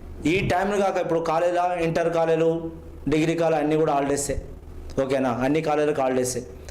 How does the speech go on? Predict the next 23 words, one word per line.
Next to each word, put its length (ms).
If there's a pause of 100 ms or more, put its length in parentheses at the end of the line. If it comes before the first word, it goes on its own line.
(240)
మరి 200
ఈ 80
టైంను 360
కాక 200
ఉపయోగించుకున్నట్లయితే 1200 (340)
మొన్నటిదాకా 440
ఎగ్జామ్స్, 440
ఎగ్జామ్స్, 400
"అయ్యో 220
దా 200
డ్యూటీ 260
చేసిన, 240
వీటి 220
చేసిన, 240
సిలబస్ 420
ఎండింగ్లో 440
ఉన్నాయి" 280 (260)
అని 120
బాగా 360
హరిబరిగా 460
ప్రిపేర్ 360
అయ్యారు. 320 (380)
ఓకేనా? 500